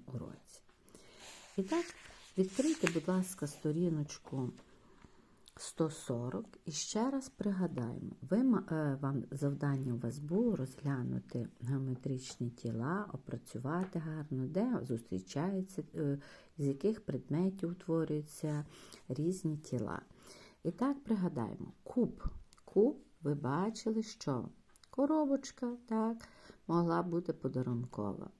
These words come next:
Піраміда. Так, піраміда. Де у вас зустрічалася піраміда? Та ви любите складати піраміди із Лего. Куля. Куля, це може бути у нас що?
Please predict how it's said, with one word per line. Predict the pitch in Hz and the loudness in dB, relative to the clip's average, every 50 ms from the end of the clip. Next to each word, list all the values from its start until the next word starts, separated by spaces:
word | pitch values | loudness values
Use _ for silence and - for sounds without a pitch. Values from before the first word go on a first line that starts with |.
| - - - _ | -20 -20 -20 _
Піраміда. | - - 202 226 254 269 254 247 240 240 240 233 208 180 175 170 156 135 120 - - - 92 87 - - - - - - - - - - - _ | 2 6 6 8 8 6 4 2 2 2 2 4 6 6 6 6 4 4 0 0 -2 -4 -4 -6 -6 -10 -14 -18 -20 -20 -20 -20 -20 -20 -20 _
Так, | - 135 127 120 - - 131 - - - | -4 -2 -2 -2 -4 -6 -10 -14 -18 -4
піраміда. | - 208 220 226 208 196 190 185 175 151 139 131 123 113 - - 107 | 2 4 6 6 6 6 4 4 4 4 2 2 0 0 -2 -2 -4
Де | 104 - - 135 180 | -4 -2 0 2 2
у | 214 226 | 2 2
вас | 254 247 | 0 0
зустрічалася | 233 240 240 - - - - - - - 240 240 240 240 226 233 - | 0 0 -2 -4 -8 -14 -16 -12 -4 0 2 2 2 0 0 -2 -4
піраміда? | 208 - - 226 220 220 214 208 220 214 214 214 196 196 196 202 202 - - - - - - - | -6 -2 0 2 2 2 2 2 2 0 0 0 -2 -2 -4 -4 -6 -10 -18 -20 -20 -20 -20 -6
Та | - - 392 | -2 0 0
ви | 339 226 220 226 247 262 262 | 4 6 6 6 6 6 4
любите | - 190 196 202 196 190 180 185 - 151 | 4 4 4 4 4 2 0 0 -2 -4
складати | 147 - - - - 123 123 120 - 156 170 185 185 190 - - | -4 -6 -8 -6 -2 -2 -2 -2 0 0 2 2 2 0 -2 -4
піраміди | - - - 127 123 120 120 - 135 151 170 175 170 - 151 147 - - | -4 -2 0 0 0 0 0 0 2 2 2 2 2 0 -2 -2 -2 -4
із | - 156 147 143 143 139 139 - - - - - _ _ - - - _ - - | -4 -2 0 0 0 0 -4 -8 -14 -16 -20 -20 _ _ -20 -20 -20 _ -6 -2
Лего. | 127 120 117 113 113 104 98 101 101 - - - - - - - - - - - - - - - | -2 0 0 0 0 -2 -2 -4 -6 -10 -12 -14 -16 -16 -20 -20 -18 -18 -18 -18 -20 -20 -16 -14
Куля. | - - 285 262 247 226 208 185 170 165 160 165 - - - - - - - - | 0 4 6 8 10 10 10 8 8 4 2 0 -4 -8 -14 -20 -20 -20 -20 -16
Куля, | - - 156 160 170 202 233 240 233 233 226 226 | -2 2 4 6 8 8 8 8 8 8 6 4
це | 226 - - 143 | 2 0 0 0
може | 143 135 127 139 147 156 | 2 2 2 0 0 -2
бути | 143 147 156 160 156 - 143 | -2 0 0 -2 -2 0 -2
у | 143 | 0
нас | 156 147 143 143 143 | 0 0 0 0 -2
що? | - - - - - - - | -4 -8 -8 -6 -6 -6 -6